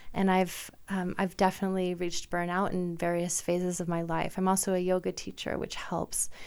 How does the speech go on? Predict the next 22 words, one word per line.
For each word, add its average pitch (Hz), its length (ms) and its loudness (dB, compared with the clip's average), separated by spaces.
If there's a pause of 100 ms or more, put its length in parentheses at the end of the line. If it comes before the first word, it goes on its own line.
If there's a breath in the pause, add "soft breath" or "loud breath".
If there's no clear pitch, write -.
(440 loud breath)
But 202 120 4
I've 196 300 6
learned 220 420 6
how 185 480 2
to - 320 0
integrate 185 640 2
and 180 240 2
weave 185 280 4
self-help 175 800 2
into 190 320 4
my 175 220 4
everyday. 170 640 0 (360 loud breath)
I'm 202 100 8
not 269 220 8
t-, - 100 6 (160)
a 208 80 8
typical 196 380 4
person 180 360 4
who 175 120 6
takes - 300 -2
the 175 100 -6
weekends 170 480 -4